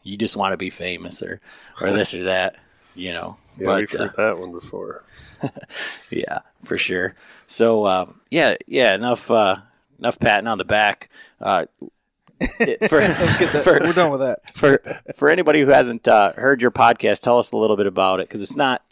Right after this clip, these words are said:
Speaker 1: you know, we, we here are, you know, completely centered around, uh, bow hunting, and, uh, that's, that's really our passion. But you guys are just a little bit different than that, huh?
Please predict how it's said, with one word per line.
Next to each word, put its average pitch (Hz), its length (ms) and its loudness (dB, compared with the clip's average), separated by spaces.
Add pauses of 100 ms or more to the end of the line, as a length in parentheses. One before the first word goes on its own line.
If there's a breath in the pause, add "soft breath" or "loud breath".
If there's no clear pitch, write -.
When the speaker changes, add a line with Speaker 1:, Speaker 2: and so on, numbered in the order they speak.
(300)
Speaker 1:
you - 260 -12
know, 104 100 -8
we, 120 380 -6
we 123 280 -4
here 113 480 0
are, 98 240 -4 (160)
you 101 80 -14
know, 92 100 -10
completely 117 380 2
centered 104 320 -2
around, 98 380 -4 (360 soft breath)
uh, 92 180 -2
bow 98 300 0
hunting, 92 320 -6 (160)
and, 90 240 -14
uh, 87 160 -16
that's, 101 320 -4
that's - 240 -8
really 101 220 -2
our 98 180 0
passion. 95 380 -4
But 87 80 -16
you 110 100 -8
guys 104 200 0
are 98 80 -10
just 98 220 -8
a 92 60 -10
little 101 340 -6
bit 87 200 -8
different - 320 -10
than 90 140 -14
that, 90 300 -12
huh? 98 180 -8